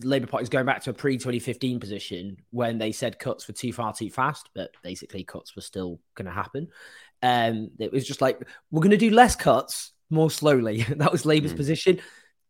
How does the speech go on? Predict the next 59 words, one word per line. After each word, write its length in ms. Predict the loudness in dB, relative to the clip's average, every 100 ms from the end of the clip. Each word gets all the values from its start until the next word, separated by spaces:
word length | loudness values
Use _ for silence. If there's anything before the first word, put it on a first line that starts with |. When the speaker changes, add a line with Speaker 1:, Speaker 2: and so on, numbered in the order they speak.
| _
Speaker 1:
They're 100 | 8
not 160 | 8 8
actually 280 | 6 4 2
saying 260 | 4 4
that. 160 | 0 -8 _ _ _ -2
They 120 | 4
haven't 240 | 4 4 0
said 200 | -6 -4
that. 100 | -2
They've 160 | 0
actually 280 | 0 -2 -8
just 180 | -8 -6
said 160 | -6
they 100 | -6
oppose 240 | -6 -6 -8
spending 280 | -6 -8 -8
cuts. 280 | -14 -20 _ -4
I 80 | -2
think 100 | -2
that's 120 | -4
interesting. 360 | -8 -12 -18 -8
Well, 240 | -6 -6 _ -6
Speaker 2:
Well, 60 | 2
they 100 | 4
said 340 | 4 2 2
their 160 | 2 4
line 320 | 4 2 0
seems 240 | -4 -6 -6
to 80 |
be, 200 | -4 -2
which 240 | -2 -4 -2
is 320 | -4 -6 -20 _ _
a 80 | -10
sort 220 | -8 -8
of 80 | -6
fantastically 580 | -4 -4 -4 -6 -6 -6
non-committal 500 | -4 -4 -6 -8 -8
one. 160 | -12 -6
Again, 220 | -4 -4
it 100 | -6
seems, 300 | -10 -12 -14 -14 -12
which 220 | -10 -10
is 100 | -10
to 100 | -12
say, 380 | -6 -4 -4 -6 _ _ _ _ -6
um, 280 | -4 -4 -4
"We 420 | -2 0 0 -2
won't 300 | 0 -2 0
be 120 | -2 -2
able 180 | -2
to 100 | -6
do 300 | -6 -4 -6 -4
all 220 | -4 -2
the 100 | -4
things 600 | -6 -8 -8 -10 -16 -16
we 140 | -10 -6
want 220 | -6 -10
to 80 |
do." 120 | -14